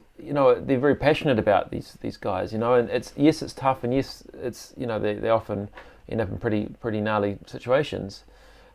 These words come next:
But, um, they, you know, they love the sea, and there is a real beauty. And obviously, you're sitting in the Minch, and it's two A M, and they're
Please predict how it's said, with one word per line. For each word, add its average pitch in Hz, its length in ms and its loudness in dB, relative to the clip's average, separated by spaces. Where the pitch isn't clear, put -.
But, 113 160 8
um, 113 380 4
they, 120 760 6
you 165 120 -6
know, 139 100 2
they 117 140 6
love 113 380 6
the 110 100 -6
sea, 135 320 4
and 104 160 2
there 117 100 4
is 107 100 2
a 107 60 2
real 117 220 6
beauty. 110 520 2
And 107 200 -6
obviously, 123 400 0
you're 98 80 -2
sitting 143 240 4
in 120 80 4
the 110 60 2
Minch, 120 280 2
and 107 100 -4
it's 98 140 -8
two 123 220 4
A 117 180 8
M, 110 140 2
and 101 120 0
they're 101 160 0